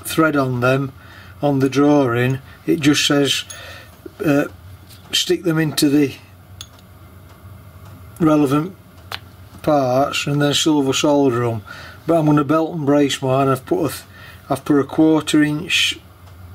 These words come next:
by twenty-six thread on. So, like I said before, one of them ends is gonna go into that when I've drilled it, and then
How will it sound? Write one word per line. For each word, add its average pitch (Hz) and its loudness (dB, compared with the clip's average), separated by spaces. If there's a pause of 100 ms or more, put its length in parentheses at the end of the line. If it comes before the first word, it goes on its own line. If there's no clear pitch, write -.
(280)
by 143 2
twenty-six 143 -2
thread 135 0
on. 117 -2 (1200)
So, 165 0 (1400)
like 165 0
I 170 -2
said 160 -6
before, 151 -4 (1080)
one 175 0
of 175 0
them 160 0
ends 156 0
is 139 0
gonna 147 2
go 147 4
into 139 0
that 135 0
when 147 -2
I've 127 -2
drilled 127 4
it, 143 2 (400)
and 147 0
then 147 -2